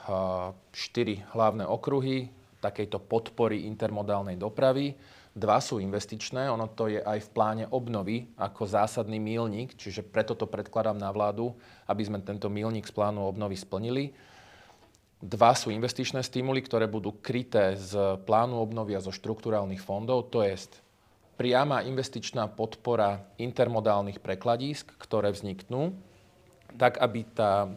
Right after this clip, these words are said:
ten, ten, ten kamión, ak to ľudovo poviem, mohol prísť čo najbližšie k železnici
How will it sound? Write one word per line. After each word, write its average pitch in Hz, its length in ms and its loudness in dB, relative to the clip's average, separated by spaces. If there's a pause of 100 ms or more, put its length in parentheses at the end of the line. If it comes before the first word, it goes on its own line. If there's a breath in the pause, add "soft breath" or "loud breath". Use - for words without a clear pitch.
ten, 98 240 -4
ten, 95 180 -4
ten 95 220 -6
kamión, 110 480 2
ak 98 100 -8
to 110 80 0
ľudovo 107 320 2
poviem, 104 300 -2
mohol 107 320 0
prísť 107 340 -4
čo - 60 -2
najbližšie 101 340 -4
k 90 160 -10
železnici 120 500 -2